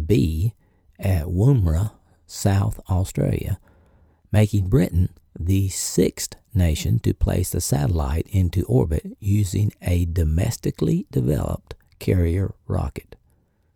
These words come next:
The Black Arrow's final stage, waxwing rocket, also entered orbit, rather too enthusiastically, as it continued to thrust after separation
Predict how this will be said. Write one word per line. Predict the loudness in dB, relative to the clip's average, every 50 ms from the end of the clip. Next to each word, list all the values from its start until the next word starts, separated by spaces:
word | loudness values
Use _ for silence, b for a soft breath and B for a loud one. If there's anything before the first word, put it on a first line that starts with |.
| _ _ _ _ _ _ _ _ _ _ _
The | -4 0
Black | 2 2 2 2 2 0 -2 -4 -2
Arrow's | 2 4 4 6 6 6 6 4 4 2 -2 -4
final | -4 -2 0 2 2 2 2 0
stage, | -4 -4 -2 0 2 2 2 2 2 0 -2 -4 -6 -10 -16 b b b b b b b b b b
waxwing | 0 2 2 2 0 -2 -6 -2 0 2 2 4 4 4 2 0 0 -4 -8
rocket, | -4 -2 -2 0 -2 -2 -4 -6 -6 -6 -6 -6 -2
also | 0 2 2 2 0 0 -2 -2 -2 -4 -6 -6 -4
entered | -2 -2 -2 -2 -4 -2
orbit, | 0 0 0 0 -2 -6 -14 -18 -20 _ _ _ _ _ _ _ _ _ _ _ _ 0
rather | 2 4 4 4 4 4 2 2
too | 0 2 2 2 4 4 4
enthusiastically, | 4 4 4 4 2 2 2 2 2 4 4 2 0 0 2 0 0 0 0 -2 -6 -8 -8 -6 -6 -6 -8 -8 b b b b b b b b b
as | b 2 2 2 2
it | 2 0 2
continued | 2 2 2 2 2 2 2 4 2 2 2
to | 0 -2
thrust | 0 0 2 2 2 2 0 -2 -6 -12 -8 -4
after | -2 -2 -2 -2 -4 -4
separation | -2 -2 -2 -2 -2 -2 0 2 2 2 2 0 -2 -4 -6 -6 -8